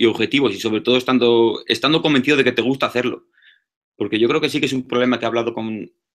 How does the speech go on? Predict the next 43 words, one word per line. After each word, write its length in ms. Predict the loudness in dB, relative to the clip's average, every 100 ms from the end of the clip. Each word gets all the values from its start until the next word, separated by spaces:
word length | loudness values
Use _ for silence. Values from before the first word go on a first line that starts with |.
| _
con 100 | -2
más 140 | 0
gente, 240 | 0 -2 -2
que 60 |
igual 200 | 0 0
te 80 | 2
dedicas 400 | 2 2 0 -2 -4
cuatro 260 | -4 -2 -2
o 40 |
cinco 200 | -2 0
meses 240 | -2 -2
a 40 | 0
algo, 400 | 0 0 -4 _ _ _
y 80 | 0
luego 300 | 2 2 2
te 120 | 0
das 120 | 0
cuenta, 180 | 0 -4 0
"Yo 80 | 0
realmente, 680 | 2 4 4 4 2 2 -2 -14 _ -18 -18 -20 _ _ -12
realmente 360 | -2 0 2
quiero 180 | 4 6
dedicar 300 | 6 4 0
todo 160 | 2 0
este 180 | 0 -2
tiempo 460 | -2 -2 -4 -4 _ -20 -20 -20 _ _ -6
a 80 |
escribir", 340 | -4 0 2 2
bueno, 320 | 2 2 -2 -4
al, 340 | -4 -6 -8
en 140 | -8
el 60 | -6
caso 200 | -4 -4
de 60 | -2
un 40 |
blog 160 | -2 -2
o 60 | -4
cualquier, 500 | -4 2 2 2 -2
cualquiera 340 | -4 -2 -2
que 60 | -2
sea 120 | -4
el 120 | -4
proyecto, 500 | -4 -4 0 0 -2